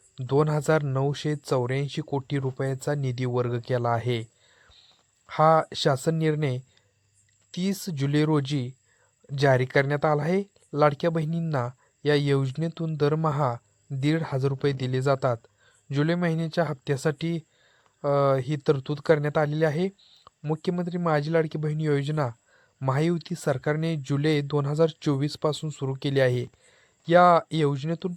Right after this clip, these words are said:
पात्र महिलांना दरमहा दीड हजार रुपये दिले जातात, तर पीएम किसान सन्मान निधी योजना आणि नमो शेतकरी महासन्मान निधी योजनेतील लाभार्थी शेतकऱ्यांना दरमहा पाचशे रुपये दिले जातात.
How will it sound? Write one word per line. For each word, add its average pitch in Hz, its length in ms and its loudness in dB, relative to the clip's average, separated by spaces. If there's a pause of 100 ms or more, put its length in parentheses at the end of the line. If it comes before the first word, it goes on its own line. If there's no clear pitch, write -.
(100)
पात्र 139 300 -2
महिलांना 156 540 -2 (480)
दरमहा 165 720 2
दीड 151 280 -2
हजार 160 220 -2
रुपये 165 220 -2
दिले 147 300 -2
जातात, 160 300 0 (540)
तर 185 120 2 (120)
पीएम 170 360 -2
किसान 180 340 -4
सन्मान 160 520 -2
निधी 165 300 -4
योजना 139 500 0 (440)
आणि 170 400 0 (100)
नमो 160 360 -2
शेतकरी 175 640 -6
महासन्मान 156 720 -4 (440)
निधी 156 340 0
योजनेतील 160 720 0 (440)
लाभार्थी 147 540 2
शेतकऱ्यांना 147 640 -2
दरमहा 143 600 -2 (520)
पाचशे 160 300 0
रुपये 165 240 -2
दिले 139 320 -2
जातात. 143 360 0